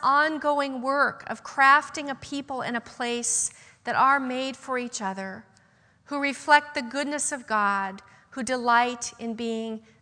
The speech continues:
the people of God. This is our birth story.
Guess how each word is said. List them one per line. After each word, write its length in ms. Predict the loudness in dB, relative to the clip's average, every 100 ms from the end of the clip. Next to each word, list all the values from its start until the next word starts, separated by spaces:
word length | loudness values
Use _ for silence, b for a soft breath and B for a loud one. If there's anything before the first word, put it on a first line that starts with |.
| -20
the 60 |
people 460 | -18 -12 -12 -10 -12
of 160 | -12 -12
God. 460 | -12 -10 -12 -16 -20 _ _ _ _ _ _ -20 b b b b _ -6
This 200 | -2 -2
is 140 | 2
our 360 | 6 8 8 4
birth 340 | 0 -2 -2
story. 640 | -6 -6 -8 -10 -12 -14